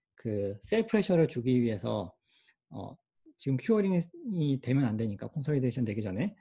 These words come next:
셀 프레셔를 주기 위해서 물 주입을 할 때 따뜻한 물을 주입을 해가지고 안에를 살짝 녹여주고 녹인 상태에서 이제 셀 프레셔를 가해서 컨파인먼트를 주고 그때 이제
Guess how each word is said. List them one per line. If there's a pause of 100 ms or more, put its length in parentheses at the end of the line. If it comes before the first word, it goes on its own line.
(140)
셀
프레셔를
주기
위해서
물
주입을
할
때
따뜻한
물을
주입을
해가지고
안에를
살짝
녹여주고 (120)
녹인
상태에서 (380)
이제
셀
프레셔를
가해서
컨파인먼트를
주고
그때
이제